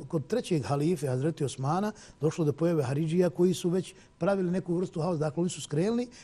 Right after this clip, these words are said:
i čim skrenu, onda oni, onaj, njima smeta onaj koji ide pravim putem i zavisti, jer on je skrenuo, sletio, udario, malo povrijedio nogu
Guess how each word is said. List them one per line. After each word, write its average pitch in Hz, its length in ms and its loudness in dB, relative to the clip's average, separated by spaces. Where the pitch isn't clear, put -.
i 156 80 -2
čim 214 200 2
skrenu, 208 400 2
onda 196 200 2
oni, 196 240 2
onaj, 175 360 2
njima 165 240 2
smeta 175 520 0
onaj 196 260 6
koji 175 160 4
ide 190 140 4
pravim 190 320 2
putem 151 480 -2
i 127 60 -2
zavisti, 139 560 2
jer 139 140 2
on 160 140 4
je 143 100 2
skrenuo, 170 460 2
sletio, 165 420 2
udario, 151 400 2
malo 147 200 0
povrijedio 156 460 -2
nogu 185 280 0